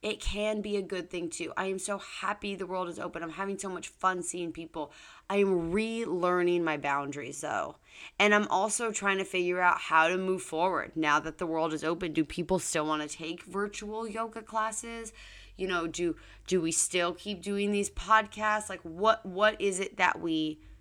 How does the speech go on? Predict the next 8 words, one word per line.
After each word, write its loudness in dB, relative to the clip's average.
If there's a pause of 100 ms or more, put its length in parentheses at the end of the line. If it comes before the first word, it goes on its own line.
(500)
that 6
we 4
do -2
to -4
move -2
forward? -10
So, 2 (1300)
however 6